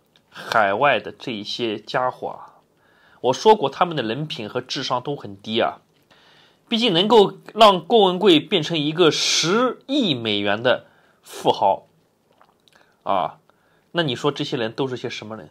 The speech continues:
央视破除习近平中风谣言，分组讨论画面，连说带比划。中共三中全会今日闭幕，央视今晚新闻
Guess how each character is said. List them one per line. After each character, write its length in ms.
央 260
视 180
破 220
除 140
习 120
近 160
平 200
中 160
风 160
谣 160
言， 340
分 180
组 160
讨 140
论 140
画 160
面， 220
连 340
说 260
带 240
比 240
划。 280
中 260
共 160
三 220
中 160
全 180
会 140
今 160
日 60
闭 160
幕， 240
央 240
视 420
今 220
晚 160
新 180
闻 320